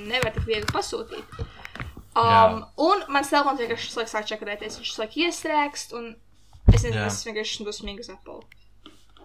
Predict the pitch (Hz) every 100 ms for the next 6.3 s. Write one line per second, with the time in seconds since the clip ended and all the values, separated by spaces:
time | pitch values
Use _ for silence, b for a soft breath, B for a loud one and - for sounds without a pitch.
0 | - 147 143 202 277 262 262 262 262 240
1 | 233 220 214 - - - - - - -
2 | - 214 233 233 220 208 208 214 208 214
3 | - B B B B B - 220 220 220
4 | - 208 202 214 - 220 214 226 214 220
5 | 220 196 233 233 233 247 240 240 202 -
6 | 240 254